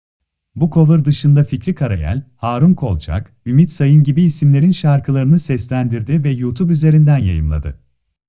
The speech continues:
Bu coverlar tanınmasında etkili oldu. Anıl Piyancı ile birlikte iki bin on dokuz on Haziran ayında Bırakman Doğru Mu isimli bir tekli yayımlandı.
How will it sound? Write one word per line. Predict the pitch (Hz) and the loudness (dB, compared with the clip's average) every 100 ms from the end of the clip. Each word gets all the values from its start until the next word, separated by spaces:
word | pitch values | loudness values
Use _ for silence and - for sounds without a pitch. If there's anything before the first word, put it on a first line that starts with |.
| _ _ _ _ _ _ _ _ - | _ _ _ _ _ _ _ _ -2
Bu | 160 156 | -2 2
coverlar | 165 151 151 160 156 | 4 6 6 4 4
tanınmasında | 156 151 151 147 160 165 | 4 6 6 4 2 2
etkili | 160 151 - 123 | 2 -2 -2 -2
oldu. | 87 76 71 64 _ _ _ _ _ _ _ _ _ _ _ _ - | -2 -2 -6 -10 _ _ _ _ _ _ _ _ _ _ _ _ -4
Anıl | 127 156 180 | 2 4 4
Piyancı | 156 147 143 135 | 4 4 4 2
ile | 180 156 123 | 2 2 0
birlikte | 120 123 120 131 123 | -4 -6 -6 -8 -8
iki | 117 113 | -10 -6
bin | 117 | 0
on | 139 175 | 2 4
dokuz | 160 - 131 - - | 2 -2 -8 -6 0
on | 175 | 4
Haziran | 156 143 143 147 147 | 4 4 2 2 2
ayında | 123 98 78 120 - | 0 -4 -4 -6 -8
Bırakman | 101 127 135 131 131 123 | -6 -4 -4 -4 -2 -2
Doğru | 123 127 127 | -4 -4 -2
Mu | 127 143 - | -2 -6 -8
isimli | 127 - 160 175 | -8 2 4 4
bir | 185 156 | 2 0
tekli | 156 147 | -2 0
yayımlandı. | 131 82 80 80 80 76 69 | -2 -2 -2 -2 -2 -4 -8